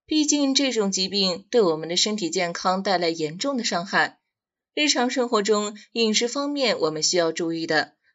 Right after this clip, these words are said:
多吃新鲜的瓜果蔬菜，能够很好地帮助我们降低血糖。另一方面是因为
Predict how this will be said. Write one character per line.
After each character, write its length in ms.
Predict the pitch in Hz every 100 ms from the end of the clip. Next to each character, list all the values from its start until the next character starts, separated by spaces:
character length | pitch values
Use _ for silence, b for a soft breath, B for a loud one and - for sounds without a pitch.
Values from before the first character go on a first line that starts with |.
| _
多 160 | 262 269
吃 280 | 269 262 262
新 260 | 285 302
鲜 180 | 294 302
的 80 | 202
瓜 220 | 180 170
果 160 | 156 151
蔬 180 | 175
菜， 380 | 165 196 156 B B -
能 180 | 233 262
够 180 | 294
很 220 | 269 185 208
好 220 | - 170
地 180 | 160 156
帮 220 | 175 175
助 160 | 185 156
我 100 | 143
们 240 | 143 147
降 280 | 196 208 190
低 160 | 247
血 200 | 269 240
糖。 380 | 175 - 143 143 _ _ _ _ _ _
另 220 | - 339 330
一 80 |
方 220 | 302 269 254
面 240 | 247 220
是 200 | 220 226
因 160 | 214 214
为 240 | 202